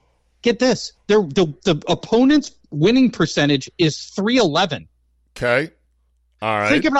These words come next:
Speaker 1: how bad that is. That's your opponent winning percentage for Miami. Jacksonville is on top of their division. Houston should have won that game. They got jobbed, by the way. Uh,
Speaker 2: Okay.
Speaker 1: Patrick Mahomes having a cl-, visibly, obviously down year.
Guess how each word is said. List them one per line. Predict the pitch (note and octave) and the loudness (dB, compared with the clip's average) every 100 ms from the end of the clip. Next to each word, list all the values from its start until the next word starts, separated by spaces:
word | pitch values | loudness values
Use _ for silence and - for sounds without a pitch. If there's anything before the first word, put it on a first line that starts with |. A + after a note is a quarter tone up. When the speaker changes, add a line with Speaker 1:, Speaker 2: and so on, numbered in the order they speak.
| A3 | -2
Speaker 1:
how | A#2 | -2
bad | G3 A#3+ C#4 E3 | -2 0 0 0
that | E3 C#3 | -4 -4
is. | A#2+ F2+ - _ _ | -8 -12 -20 _ _
That's | G3 A#3+ C4 | -2 -2 -2
your | C4+ B3 | -4 -4
opponent | - A#3 A3 | -2 -4 -4
winning | E3+ G#3 A3 | -4 -4 -4
percentage | - D#3+ E3 D#3+ D3+ | -8 -6 -6 -6 -8
for | F#3 | -8
Miami. | E3 E3+ B3 A3+ - _ _ _ _ | -6 -6 -6 -8 -10 _ _ _ _
Jacksonville | - D#3+ D#3+ - G3 F3 G3+ | -8 -4 -4 -6 -8 -4 -2
is | G3+ | -2
on | D3+ C3 | -4 -4
top | C#3+ C#3+ | -4 -6
of | B2+ F#2 | -6 -6
their | A#2 D3+ | -4 -4
division. | A2 F#2 F2+ F#2+ | -8 -12 -14 -16
Houston | - - G2+ | -14 -14 -14
should | F#2 F#2+ | -14 -16
have | E2+ | -16
won | F2 | -20
that | D2+ D2 | -20 -18
game. | G2 F2+ F2 | -16 -16 -18
They | |
got | D#2 D#2 | -18 -18
jobbed, | - E2+ - | -14 -14 -14
by | F2+ D#2+ | -18 -20
the | _ | _
way. | - _ _ _ _ _ | -20 _ _ _ _ _
Uh, | C3+ A#2+ A2+ G#2 | 0 0 0 -4
Speaker 2:
Okay. | - _ _ _ _ _ _ _ - | -16 _ _ _ _ _ _ _ -8
Speaker 1:
Patrick | - D#3+ D#3 D#3 | -2 -2 -2 -4
Mahomes | D#3+ B2 B2+ C#3+ F#3 - | -2 0 2 0 -2 -8
having | - C#3+ C#3+ | -4 0 2
a | C3 A2 - | 2 0 -4
cl-, | - C3+ B2 | -12 -10 -10
visibly, | G2 G2+ E3+ F3 C#3 A#2 G#2+ C#3 | -10 0 0 0 -2 -4 -4 -2
obviously | C#3+ E3 D#3+ C3 - B2+ G2 | -2 0 0 0 -2 -8 -6
down | A#2 G#2+ G#2 F#2+ | -4 -4 -6 -12
year. | F#2 G#2 | -10 -10